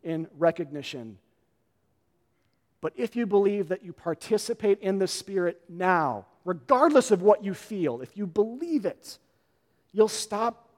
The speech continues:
clamoring, you'll stop competing. You'll look at others in freedom to love, and you'll be fine finishing last. You'll be fine losing the debate. You'll be fine confessing sin and looking like a mess before people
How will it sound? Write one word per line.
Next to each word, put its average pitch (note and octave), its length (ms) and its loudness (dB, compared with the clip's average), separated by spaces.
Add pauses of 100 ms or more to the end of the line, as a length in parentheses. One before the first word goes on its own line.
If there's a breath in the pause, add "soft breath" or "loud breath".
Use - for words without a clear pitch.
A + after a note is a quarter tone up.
(140)
clamoring, G#3 760 -2
you'll D3+ 100 -10
stop G#3 340 -2
competing. F3+ 720 -6 (840)
You'll F3 140 2
look G#3+ 160 4
at G3 80 4
others F#3 300 4
in F3 120 -4
freedom F#3+ 580 -2
to E3+ 160 -10
love, D#3 500 0 (460)
and D#3 280 -6
you'll F3 120 0
be F#3 120 0
fine F3+ 380 -2
finishing F3 480 -6
last. D3 600 -4
You'll F3 100 -6
be E3 140 0
fine F#3+ 400 0
losing F3+ 380 0
the E3+ 100 -2
debate. D#3+ 580 -4 (380)
You'll F3+ 120 0
be G3 120 2
fine G3 340 0
confessing F#3 640 -2
sin D#3+ 440 -4
and D#3 120 -6
looking E3+ 180 -6
like D#3+ 120 -6
a D#3 60 -8
mess D#3+ 360 -8
before D3+ 400 -8
people B2 420 -10